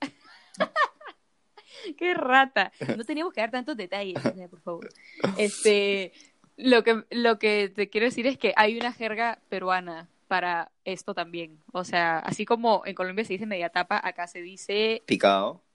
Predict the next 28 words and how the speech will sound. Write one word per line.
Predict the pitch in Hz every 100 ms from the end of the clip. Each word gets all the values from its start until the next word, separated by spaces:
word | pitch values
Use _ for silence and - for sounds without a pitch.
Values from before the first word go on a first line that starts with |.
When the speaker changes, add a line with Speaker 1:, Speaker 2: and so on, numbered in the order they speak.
| _ _ _ _ _ _ _ _ _ _ _
Speaker 1:
Ah, | - 202 196 190
no, | 190 196 196 202 208 214
por | 233 202
ahí, | 196 233 226
"Estás | - 214
caliente, | 220 214 208 226 277 _ _ _ _
estás | 214
caliente, | 226 220 202 180 170 - _
súper | - 208 196
Speaker 2:
¿Ebrio? | 190 127
Speaker 1:
caliente". | - - - - -
Speaker 2:
¿Borracho? | 95 92 - 233 -
Speaker 1:
Capta | 170 - - 165
madre, | 160 185 - 196
no. | 202 175 208 196 _ _ _ _ _ _ _ _ _ _ _ _ _ _
Pero | 214
estás | 202 262
caliente, | 294 277 214 175
o |
sea, | 185
es | 202
por | 240
ahí. | 208 175 - _ _ - _ _ _ _ _ _ _ _ -
Speaker 2:
Tapa. | 113 - 50 50 196 _ _ _ _ _ _ _ _
Speaker 1:
Media | 208 208 220 240 196
Speaker 2:
Ya. |
Speaker 1:
tapa, | 175 175 - -
ojo. | 175 -